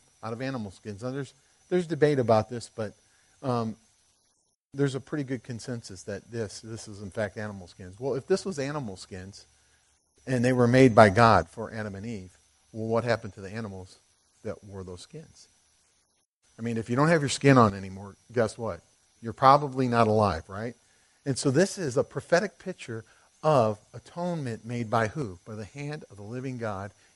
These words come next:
in the Gan Eden, the Garden of Eden, right in the beginning. And so God doesn't have a plan B. He only has plan A, okay? And so we go further into Genesis fifteen, a few more chapters in. We have Abraham, and God tells him to make a blood path,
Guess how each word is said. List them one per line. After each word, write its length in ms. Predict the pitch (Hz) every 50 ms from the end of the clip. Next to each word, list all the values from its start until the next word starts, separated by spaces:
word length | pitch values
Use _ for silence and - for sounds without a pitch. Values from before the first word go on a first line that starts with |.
| _
in 140 | - 127 131
the 100 | 135 131
Gan 260 | 117 131 123 120 123
Eden, 320 | 123 117 110 117 107 101 98
the 60 | 101
Garden 280 | 87 107 107 117 117 120
of 120 | 110 107
Eden, 300 | 113 117 107 92 95 92 _ _ _ _ -
right 180 | 110 123 127
in 60 | 135 120
the 60 | 123
beginning. 360 | 113 107 120 117 107 101 101 -
And 80 | 127
so 120 | - - 147
God 220 | 127 160 214 240
doesn't 280 | 170 180 147 139 127 -
have 320 | - 139 135 135 131 123
a 100 | 113 98
plan 400 | 101 - - - 123 113 107 104
B. 300 | 92 92 117 107 92 95 _ _ _ _ -
He 120 | 135 131
only 240 | 135 143 175 165 147
has 240 | 127 131 113 110 -
plan 380 | _ _ - 123 110 104 104 107
A, 120 | 107 92 85 - - _ _ _ _ _ _ _ _ _ _ -
okay? 420 | 110 107 - - 120 117 135 151 - _ _ _ _ _ _ _ _ _ _ _ -
And 160 | 156 143 135
so 420 | - - 165 143 131 127 123 - - -
we 120 | 139 139
go 180 | 120 151 147 135
further 540 | - - 156 165 190 185 127 107 107 104 _ _ _ _ _ _ -
into 360 | 143 139 143 - - 147 131
Genesis 500 | 113 104 139 139 139 135 - - 131 -
fifteen, 600 | - - 175 190 - _ - 120 104 95 95 101 - -
a 40 | 110
few 160 | - - 135
more 180 | 135 131 127 117
chapters 440 | - - 139 127 - - 120 107
in. 200 | 143 147 135 113 - _ _ _
We 100 | - 123
have 160 | 131 127 120 -
Abraham, 460 | 117 147 156 143 135 120 123 101 95 98
and 80 | 95
God 220 | 95 123 127 135 120
tells 240 | - 143 135 127
him 100 | 120 135 120
to 80 | -
make 160 | 120 123 120 -
a 60 | 123
blood 340 | 120 143 143 151 156 151 -
path, 280 | - 107 87 92 -